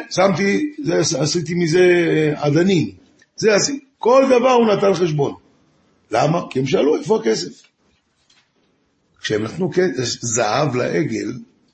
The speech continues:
יצא כזה עגל קטן, אף אחד לא שאל כלום. פה משכן, מלא זהב, "איפה הכסף? מה, מה, מה קרה לכם?" אומר רב זלמן סורוצקין, זה מ-, זה מצד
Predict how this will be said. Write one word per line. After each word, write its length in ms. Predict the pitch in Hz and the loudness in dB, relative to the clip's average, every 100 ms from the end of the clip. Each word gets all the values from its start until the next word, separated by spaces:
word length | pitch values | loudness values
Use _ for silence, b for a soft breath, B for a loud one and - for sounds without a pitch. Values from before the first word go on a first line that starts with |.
| _ | _
יצא 240 | 120 180 180 | -6 -4 -2
כזה 240 | 151 170 | 0 0
עגל 280 | 160 156 160 | 0 0 -2
קטן, 280 | 147 147 180 | -2 -2 -2
אף 140 | 180 | -2
אחד 120 | 180 180 | -2 -2
לא 100 | 156 | 0
שאל 200 | 170 160 | -2 -2
כלום. 320 | 175 147 - _ _ _ _ _ _ _ _ _ _ _ _ _ _ _ _ _ _ | -4 -6 -8 _ _ _ _ _ _ _ _ _ _ _ _ _ _ _ _ _ _
פה 420 | 185 208 180 180 160 | 2 4 4 2 2
משכן, 540 | 147 - 156 104 104 113 - _ _ - | 0 0 0 0 -4 -10 -20 _ _ -2
מלא 300 | 165 226 240 | 2 4 4
זהב, 440 | - 165 123 135 | 4 2 2 0
"איפה 920 | 151 - 202 240 262 240 254 277 277 285 | -4 -6 -2 0 0 2 2 2 2 0
הכסף? 360 | 262 262 254 233 | 2 0 0 -4
מה, 100 | 196 226 220 202 | -6 -6 -6 -8
מה, 100 | 208 208 | -10 -12
מה 60 | 214 | -16
קרה 220 | 226 208 | -12 -10
לכם?" 200 | 101 - 82 - _ _ _ _ _ _ _ _ _ _ _ _ - | -10 -16 -20 -20 _ _ _ _ _ _ _ _ _ _ _ _ -8
אומר 220 | 131 156 | -4 -2
רב 80 | 131 | 0
זלמן 260 | 151 156 | -2 0
סורוצקין, 520 | 147 139 123 135 151 143 | -2 -2 -2 -4 -2 -2
זה 140 | 123 | -2
מ-, 300 | 127 131 - | -2 -6 -6
זה 120 | 120 | -6
מצד 400 | 120 117 - 151 | -4 -4 -4 -4